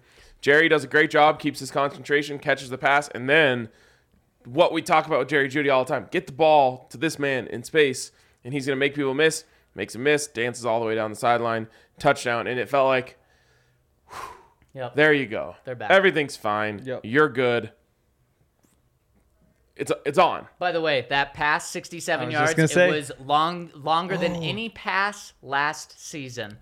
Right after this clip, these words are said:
Speaker 3: Also, I believe first target for a receiver in that game.
Speaker 2: Yep, it was. It
Speaker 3: Yep.
Speaker 2: was Jerry's first catch. Uh,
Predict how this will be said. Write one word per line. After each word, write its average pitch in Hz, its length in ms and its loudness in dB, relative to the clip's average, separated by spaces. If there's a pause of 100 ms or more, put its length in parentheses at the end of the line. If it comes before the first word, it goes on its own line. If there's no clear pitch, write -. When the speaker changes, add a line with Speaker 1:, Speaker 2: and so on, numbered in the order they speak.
(100)
Speaker 3:
Also, 208 280 6
I 175 40 6
believe 156 320 2
first 160 300 0
target 151 420 0
for 139 120 2
a 131 40 4
receiver 135 400 0
in 127 60 0
that 117 180 -4
game. 139 260 -6 (220)
Speaker 2:
Yep, 139 300 -6
it 139 120 -8
was. 170 360 -4
It 135 100 -2
Speaker 3:
Yep. 143 100 4
Speaker 2:
was 170 180 -2
Jerry's 143 360 -4
first 160 260 -10
catch. 170 340 -4 (280)
Uh, 143 260 0